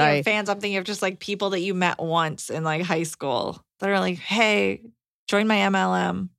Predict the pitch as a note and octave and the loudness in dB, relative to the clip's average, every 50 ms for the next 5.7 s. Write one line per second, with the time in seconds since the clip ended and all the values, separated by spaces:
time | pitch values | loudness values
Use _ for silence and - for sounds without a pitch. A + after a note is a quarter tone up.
0 | _ _ _ G3 A3 A#3 A3+ G#3+ G3+ G3 G3+ F#3+ - - F#3+ E3 F3+ E3+ D#3 E3+ | _ _ _ 4 6 6 6 4 4 4 2 2 4 2 2 2 2 2 2 4
1 | D#3+ E3 E3 D#3+ D3+ - - - - - _ _ _ _ _ - A3 G#3+ C4+ D#4 | 4 6 6 4 4 2 -4 -14 -20 -20 _ _ _ _ _ 2 4 4 4 4
2 | E4+ C#4+ E4 - - E3+ A#2+ E2+ - G2 - _ _ _ _ _ _ _ _ _ | 4 2 0 2 2 0 0 0 -4 -10 -20 _ _ _ _ _ _ _ _ _
3 | _ _ _ _ _ _ _ _ - F#3+ G3 A#3+ - C4 B3+ B3+ B3+ B3 G#3+ G3+ | _ _ _ _ _ _ _ _ 0 2 2 4 4 4 4 4 4 4 4 4
4 | G3 F#3+ F3+ F3+ E3+ D#3+ D#3+ E3+ E3+ D#3+ D3+ D3+ D3+ D#3 D#3+ E3+ E3 F3 E3+ E3+ | 6 4 4 2 2 2 2 4 4 4 4 4 2 2 2 4 4 4 4 4
5 | G3 G3 F#3+ - - G3 F#3+ G#3+ G#3+ G#3+ A3 A3 - - | 2 2 2 0 -2 -2 0 2 2 2 0 -2 -6 -8